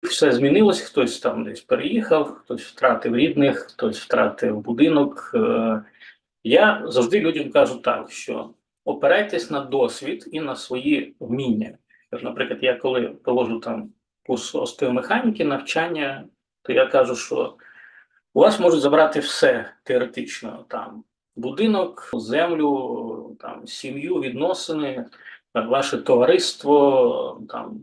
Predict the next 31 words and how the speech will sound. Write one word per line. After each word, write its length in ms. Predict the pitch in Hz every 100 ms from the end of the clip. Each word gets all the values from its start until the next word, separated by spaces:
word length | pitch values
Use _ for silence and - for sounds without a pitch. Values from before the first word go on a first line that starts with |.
| _
все. 320 | - - - - - _
Але 300 | 147 143 113
то, 140 | -
що 160 | 160 147
ви 140 | 139
вмієте 440 | 147 160 127 117 123
робити, 500 | 135 208 - - - _ _ _ _ _ _
це 140 | - 165
неможливо 500 | 190 170 139 120 107
забрати, 480 | 113 107 - - 120
ваші 280 | 120 -
скіли, 480 | - - 143 135 110
ваші, 320 | 101 - - - - - - _ _ _ 110
е, 380 | 123 113 113 120
ну, 200 | 127 120
вміння. 580 | 107 147 156 117 107 - _ _ _ _ -
Тому 240 | 143 233
опирайтесь 560 | - 147 151 139 143 -
на 80 |
них 160 | 233 302
в 20 |
своєму 280 | - 165 151
житті, 400 | 143 143 165 147
а 100 | 120
так, 400 | 120 - - - -
бачите, 400 | - - - 120
що 260 | - 117
дійсно 380 | 117 127 123 117
дуже 200 | 113 113
багато 380 | 110 110 113 120
людей 340 | 120 165 180